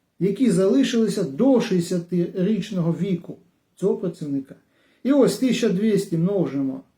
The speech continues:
на п'ять років, І це буде шість тисяч гривень. Це будуть виплати з державного бюджету України за рахунок соціальних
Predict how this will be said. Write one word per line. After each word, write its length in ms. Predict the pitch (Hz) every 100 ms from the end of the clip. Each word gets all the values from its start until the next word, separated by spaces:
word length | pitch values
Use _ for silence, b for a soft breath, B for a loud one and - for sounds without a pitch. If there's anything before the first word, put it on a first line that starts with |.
| _
на 420 | 147 156 147 127 - _
п'ять 400 | 151 151 151 147
років, 420 | 175 202 208 240 226 b b b b -
І 80 |
це 220 | - 233 277
буде 340 | 277 226 196
шість 480 | - 180 254 - -
тисяч 400 | 226 220 226 190
гривень. 540 | 165 196 233 151 135 - _ _
Це 220 | - 262
будуть 480 | 233 180 165 135 127 - -
виплати 640 | 165 202 170 170 170 175 - b b b b
з 100 | 135
державного 500 | 160 233 294 277 233
бюджету 540 | 185 196 160 185 170
України 540 | 147 135 143 151 170 165
за 300 | 151 151 262
рахунок 680 | 262 240 - 247 233 214 185
соціальних 720 | - 180 170 170 151 143 135